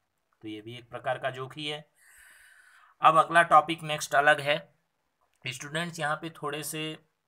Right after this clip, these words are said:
missing word हैं, कुछ मिटे हुए हैं, फिर भी आप ध्यान देना, मैं पढ़ रहा हूँ अच्छे से। अगला topic है, लाल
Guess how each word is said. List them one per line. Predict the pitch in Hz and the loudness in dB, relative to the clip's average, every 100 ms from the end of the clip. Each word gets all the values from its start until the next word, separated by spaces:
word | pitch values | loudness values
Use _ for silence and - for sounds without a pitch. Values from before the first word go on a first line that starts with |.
| - | -20
missing | 110 117 156 156 | -16 -10 -10 -4
word | 143 135 | -2 -2
हैं, | 139 139 | -4 -10
कुछ | 139 131 | -14 -14
मिटे | 117 120 120 143 | -16 -12 -8 -8
हुए | 113 117 | -8 -10
हैं, | 104 127 160 - | -12 -14 -16 -14
फिर | 131 | -12
भी | 139 | -4
आप | 139 | -4
ध्यान | 113 117 123 | -4 -6 -6
देना, | 120 120 | -6 -8
मैं | 117 113 - | -8 -12 -2
पढ़ | 120 | 0
रहा | 117 | 0
हूँ | 110 104 | -6 -12
अच्छे | 101 95 | -16 -20
से। | - 131 _ _ _ _ _ _ _ _ _ _ _ _ _ _ _ _ _ _ _ _ | -20 -20 _ _ _ _ _ _ _ _ _ _ _ _ _ _ _ _ _ _ _ _
अगला | 123 143 165 | -4 4 6
topic | 156 139 113 | 6 4 0
है, | 107 92 - | -12 -14 -14
लाल | 120 131 143 170 180 202 | 0 8 10 10 8 2